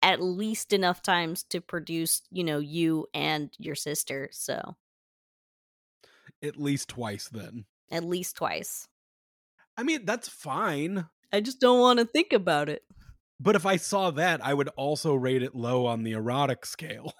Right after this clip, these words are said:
Speaker 2: <laughs> for me.
Speaker 1: I mean, this movie's going to rela-, rate low on the erotic scale purely because, like,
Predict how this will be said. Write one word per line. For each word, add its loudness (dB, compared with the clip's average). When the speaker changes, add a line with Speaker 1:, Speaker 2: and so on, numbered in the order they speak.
Speaker 2:
<laughs> -18
for -2
me. -8
Speaker 1:
I 6
mean, 0
this -2
movie's 4
going 2
to 0
rela-, 2
rate 0
low 4
on 0
the 0
erotic 4
scale 0
purely 4
because, -4
like, -4